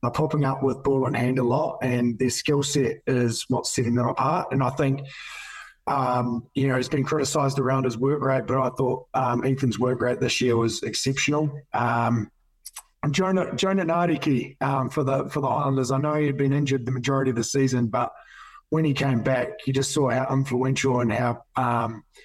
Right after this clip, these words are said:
how much of a difference he makes to the, to the Highlanders game. So I always love watching Jonah 'cause he's just so heavily involved, um, always bringing something to the party.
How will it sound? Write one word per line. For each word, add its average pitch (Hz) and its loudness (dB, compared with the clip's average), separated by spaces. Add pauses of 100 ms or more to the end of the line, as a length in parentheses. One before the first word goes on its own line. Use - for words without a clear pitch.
(280)
how 151 0
much 143 0
of 143 2
a 127 0
difference 139 -2
he 139 2
makes 131 0
to - -2
the, 123 2
to - -2
the 131 0
Highlanders 131 2
game. 165 0
So 143 0 (600)
I 151 0
always 147 2
love 139 2
watching 135 0
Jonah 131 2
'cause 131 -2
he's 123 -2
just 135 0
so 131 2
heavily 127 2
involved, 120 0
um, 117 0
always 139 2
bringing 131 0
something 131 0
to 127 -2
the 123 0
party. 165 0